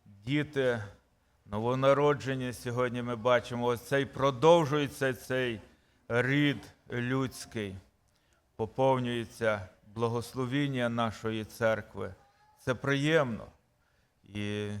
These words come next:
сьогодні, ви знаєте, от ми в Братській говорили, підлітковий, е,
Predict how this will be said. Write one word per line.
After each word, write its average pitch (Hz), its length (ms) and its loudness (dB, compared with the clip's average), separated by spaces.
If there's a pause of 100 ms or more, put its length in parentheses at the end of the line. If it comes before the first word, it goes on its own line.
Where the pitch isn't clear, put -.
(200)
сьогодні, 143 440 0
ви 139 180 0
знаєте, 143 640 2 (320)
от 117 160 -10
ми 131 260 -6
в 123 60 -8
Братській 135 440 -2
говорили, 127 760 0 (200)
підлітковий, 127 1300 -4 (300)
е, 110 360 -4